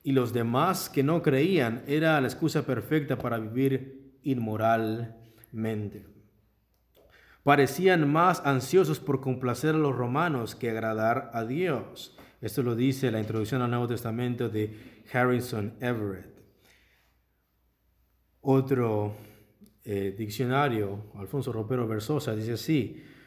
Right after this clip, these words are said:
Los saduceos se limitaban a los escritos de la Torá, la ley de Moisés, la única autoridad religiosa que reconocían,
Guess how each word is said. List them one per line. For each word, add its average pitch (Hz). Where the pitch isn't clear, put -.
Los 113
saduceos 151
se 156
limitaban 131
a 143
los 123
escritos 143
de 123
la 110
Torá, 131
la 110
ley 123
de 123
Moisés, 113
la 117
única 131
autoridad 117
religiosa 131
que 120
reconocían, 107